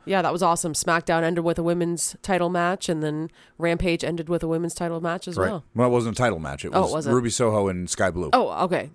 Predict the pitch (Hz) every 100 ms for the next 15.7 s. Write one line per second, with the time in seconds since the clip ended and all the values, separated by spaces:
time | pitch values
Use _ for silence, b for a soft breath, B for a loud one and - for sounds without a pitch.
0 | _ 117 131 - 143 262 202 147 175 170
1 | 135 135 78 - - _ 127 127 110 101
2 | 82 67 65 - B B B B B B
3 | - 139 120 151 165 156 151 139 127 139
4 | 139 131 - - 117 98 98 104 92 90
5 | - 107 101 98 104 104 101 95 95 85
6 | 92 87 - 107 104 90 104 95 95 85
7 | 90 - 87 90 90 85 85 87 - -
8 | B B B - 101 87 82 85 - 120
9 | 110 98 - 95 90 87 82 b b -
10 | 85 80 80 82 98 95 - - 90 80
11 | 101 87 80 73 90 95 87 90 82 87
12 | 82 78 b b _ 78 80 104 101 139
13 | 160 160 175 127 101 117 127 113 131 139
14 | 147 139 151 143 143 147 151 147 - 143
15 | 147 - 143 139 139 139 135